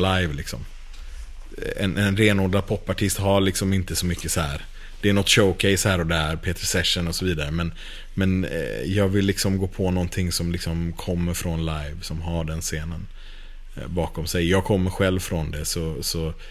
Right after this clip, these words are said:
det känns naturligt, och nu senaste åren så har det också liksom kokat i det.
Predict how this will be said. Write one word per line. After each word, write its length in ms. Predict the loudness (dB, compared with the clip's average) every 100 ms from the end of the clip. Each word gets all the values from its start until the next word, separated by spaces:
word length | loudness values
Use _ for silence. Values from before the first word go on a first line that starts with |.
| -14 -4
det 80 | 0
känns 220 | 2 2
naturligt, 560 | 0 2 2 2 0 0
och 120 | 0
nu 500 | 2 2 2 2 0 -4 -12 -14 -10
senaste 400 | -2 2 2 2
åren 280 | 2 2 0
så 100 | 0
har 100 | 0
det 100 | 0
också 200 | 0 -2
liksom 220 | -4 -6
kokat 480 | -4 -4 -4 -8 -4
i 40 | -4
det. 220 | -4